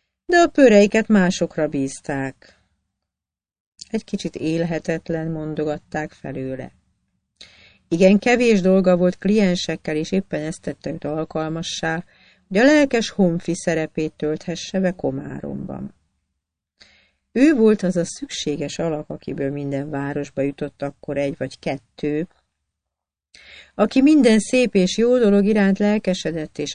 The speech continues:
eljárt benne nagy buzgalommal és törhetetlen kedvel. Ez a típus most már többé-kevésbé kiveszett. Szellemi élet, ez önkéntes napszámos, aki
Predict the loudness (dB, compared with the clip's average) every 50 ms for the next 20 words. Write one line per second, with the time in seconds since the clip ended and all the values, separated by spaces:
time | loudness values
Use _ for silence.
0 | _ -4 0 0 2 2 2 2 2 2 2 0 0 -2 -2 -4 -4 -4 -4 -4
1 | -2 0 0 0 0 0 -2 -2 -2 0 0 0 0 2 0 0 -2 -4 -6 -6
2 | -6 -6 -8 -8 _ _ _ _ _ -20 -16 -16 -16 _ -4 -2 -2 -2 -2 -4
3 | -8 -12 -12 -12 -12 -14 _ -14 -16 -16 -16 -18 _ -16 -16 -16 -16 -18 _ _
4 | -20 -20 _ _ _ _ _ _ _ _ _ _ _ _ _ _ _ _ _ _
5 | _ _ _ _ _ _ _ _ _ _ _ _ _ _ _ _ _ _ _ _
6 | _ _ _ _ _ _ -2 0 4 6 6 4 4 2 -2 -2 -2 -2 -4 -4
7 | -4 -4 -4 -4 -2 -2 -2 -2 -4 -4 -4 -2 -2 -2 -4 -6 -6 -6 -6 -6
8 | -4 -2 -4 -4 -2 -2 -4 -4 -2 -4 -6 -6 -4 -4 -6 -6 -4 -4 -6 -4
9 | -4 -6 -8 -8 -10 -12 -12 -12 -12 _ _ _ _ -20 -20 _ _ _ -16 -10
10 | -6 -4 -2 -2 -2 -2 -2 -4 -4 -2 -2 -2 -2 -4 -4 -6 -8 -8 -4 -2
11 | 0 0 0 0 -2 -4 -8 -8 -8 -8 -10 -8 -8 -8 -8 -10 -10 -10 -10 -8
12 | -6 -6 -6 -6 -8 -10 -8 -6 -6 -6 -6 -6 -8 -10 -10